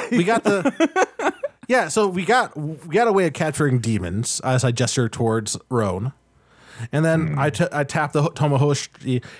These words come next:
Speaker 1: and then we have a book on commanding gods. And I figure between the two of those,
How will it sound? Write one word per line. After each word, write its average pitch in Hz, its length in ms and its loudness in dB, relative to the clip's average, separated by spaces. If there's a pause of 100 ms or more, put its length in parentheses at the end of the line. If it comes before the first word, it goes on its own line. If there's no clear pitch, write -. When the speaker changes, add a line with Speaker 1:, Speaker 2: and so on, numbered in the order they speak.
(120)
Speaker 1:
and 214 140 2
then 247 120 6
we 240 80 0
have 226 180 2
a 220 100 4
book 202 300 -2
on 196 260 2
commanding 185 540 2
gods. 135 520 0
And 151 120 0
I 185 80 4
figure 190 400 2
between 214 400 0
the 190 60 2
two 220 200 2
of 175 80 4
those, 135 420 2